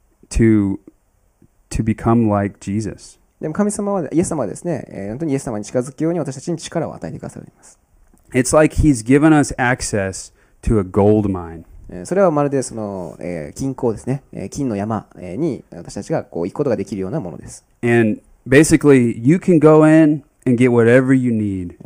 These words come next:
Speaker 1: and
Speaker 2: Yeah.
Speaker 1: you'll have every, every spiritual need met, even physical needs God can meet.
Speaker 2: えー、それはですね、まあ、私たちはその、まあ、金の山が、金の宝の山があって、そこにいつでも行くことができて、そして必要なものを全部持ってきて、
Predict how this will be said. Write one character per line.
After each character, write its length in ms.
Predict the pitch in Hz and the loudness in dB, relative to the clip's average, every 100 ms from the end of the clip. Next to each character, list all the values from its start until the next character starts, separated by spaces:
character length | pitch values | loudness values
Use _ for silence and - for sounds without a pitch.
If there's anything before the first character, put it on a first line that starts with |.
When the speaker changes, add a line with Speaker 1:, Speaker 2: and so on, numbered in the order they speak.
| - | -6
Speaker 1:
and 60 | 110 | 0
Speaker 2:
Yeah. 60 | |
Speaker 1:
you'll 140 | 120 120 | 2 2
have 160 | 123 110 | 0 0
every, 420 | 123 123 135 120 - - | 0 4 2 2 -6 -2
every 380 | 127 143 156 151 | 0 4 4 2
spiritual 640 | - - 143 143 - 135 | -2 2 4 4 2 2
need 360 | 123 127 123 113 | 4 2 0 0
met, 340 | 120 123 120 _ _ _ | 2 2 0 _ _ _
even 300 | 135 170 185 | 2 4 2
physical 480 | - 156 208 - 104 | 4 2 2 -2 -4
needs 300 | 95 92 - | -2 -6 -4
God 240 | 101 98 | -2 -2
can 180 | - 95 | -4 -4
meet. 220 | 92 95 _ _ _ _ | -4 -8 _ _ _ _
Speaker 2:
え 100 | 117 | -18
ー、 40 | |
そ 100 | 107 | -6
れ 60 | 143 | -2
は 60 | 107 | -2
で 80 | |
す 60 | 101 | -4
ね、 60 | 135 | -4
ま 80 | |
あ、 100 | 104 | -4
私 180 | 92 104 | -4 -6
た 80 | 107 | -4
ち 100 | 156 | 0
は 140 | 135 | -2
そ 80 | 110 | -2
の、 120 | 98 - | -10 -10
ま 100 | 92 | -12
あ、 40 | |
金 220 | - 127 | -10 -8
の 60 | 104 | -6
山 180 | 95 104 | -4 -6
が、 180 | 85 - | -8 -12
金 120 | 113 | -12
の 80 | 92 | -10
宝 240 | 107 107 | -10 -8
の 60 | 104 | -6
山 140 | 117 | -6
が 80 | 117 | -6
あ 40 | |
っ 60 | 123 | -8
て、 160 | - 113 | -10 -10
そ 100 | 131 | -6
こ 80 | |
に 220 | 151 117 90 | -6 -6 -8
い 60 | |
つ 60 | - | -4
で 100 | 151 | -2
も 60 | 160 | -2
行 60 | |
く 20 | |
こ 60 | 139 | -4
と 80 | 120 | -4
が 80 | 104 | -6
で 80 | |
き 80 | - | -6
て、 160 | 185 147 | -8 -8
そ 80 | 143 | -6
し 60 | |
て 120 | 196 | -6
必 140 | 156 131 | -6 -6
要 60 | |
な 80 | 117 | -6
も 100 | 135 | -6
の 60 | 160 | -6
を 20 | |
全 180 | 135 190 | -4 -4
部 160 | 120 | -4
持 100 | 95 | -6
っ 40 | 104 | -10
て 120 | - | -12
き 80 | - | -12
て、 140 | 73 | -18